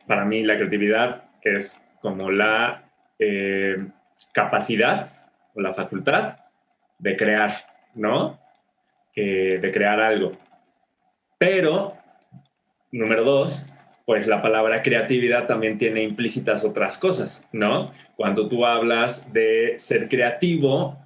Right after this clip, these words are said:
no necesariamente hablas de crear, simplemente, ¿no? Porque, eh, por ejemplo, nosotros estamos creando un diálogo. Entonces, en ese sentido, hay, ya hay creatividad, ¿no?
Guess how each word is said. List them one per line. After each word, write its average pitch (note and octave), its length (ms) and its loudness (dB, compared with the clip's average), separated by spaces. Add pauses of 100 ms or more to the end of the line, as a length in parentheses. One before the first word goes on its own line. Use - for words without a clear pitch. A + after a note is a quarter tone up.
(100)
no A2+ 420 0
necesariamente G#2+ 760 0
hablas G#2+ 640 0
de - 240 0
crear, C#3 560 0 (920)
simplemente, B2+ 920 0
¿no? A2+ 240 0
Porque, G2+ 440 0
eh, G#2+ 240 0
por A2 100 0
ejemplo, G#2 200 -2
nosotros G#2 320 -2
estamos G#2+ 300 -4
creando G2+ 440 0
un G2 120 -4
diálogo. G#2 580 2 (480)
Entonces, G2 600 -4
en A2+ 180 0
ese A2+ 180 -2
sentido, B2+ 840 0 (260)
hay, G2+ 400 0 (400)
ya A#2 200 2
hay C3 160 0
creatividad, A2+ 880 0
¿no? B2 320 -2